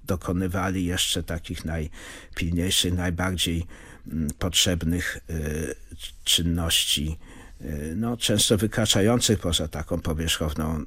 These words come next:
kosmetykę. No, to też ma i wymiar być, być może nie należy o tym wspominać, bo dżentelmeni o pieniądzach nie rozmawiają, ale,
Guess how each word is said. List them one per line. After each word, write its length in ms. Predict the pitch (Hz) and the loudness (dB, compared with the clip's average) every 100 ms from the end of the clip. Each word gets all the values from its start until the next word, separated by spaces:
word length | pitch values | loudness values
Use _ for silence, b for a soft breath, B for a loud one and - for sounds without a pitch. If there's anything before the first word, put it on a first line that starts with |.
| - | -8
kosmetykę. 1080 | - 92 - - 92 87 - 90 - 64 62 B B B B | 0 4 6 4 2 0 0 0 0 -4 -6 B B B B
No, 180 | 117 - - | 0 0 2
to 140 | 123 | 2
też 300 | 107 143 127 | 8 8 10
ma 220 | 131 127 | 8 6
i 380 | - 117 117 82 - - | 6 6 6 2 -6 -6
wymiar 440 | 110 131 123 117 104 | 2 6 8 8 6
być, 360 | 107 101 - - - | 2 0 0 -4 -16
być 280 | 90 110 107 | -4 -2 4
może 340 | 107 104 110 | 4 4 4
nie 360 | 104 104 95 - - - | 4 4 0 -4 -12 -10
należy 640 | 101 104 110 95 101 95 101 | -4 0 2 4 2 2 0
o 80 | |
tym 180 | 101 104 | 0 0
wspominać, 720 | - - - 107 151 139 101 - | 2 2 4 4 6 4 2 2
bo 160 | 82 | -2
dżentelmeni 680 | 82 101 - 87 90 98 92 | 0 -2 0 0 0 0 0
o 60 | 95 | 0
pieniądzach 640 | - 104 101 95 98 98 | 0 2 2 2 0 0
nie 240 | 87 95 87 B B B - | 0 0 -2 B B B 0
rozmawiają, 880 | 110 101 110 101 113 123 120 98 | 2 4 4 4 4 4 6 4
ale, 440 | 90 92 92 92 | 4 2 4 2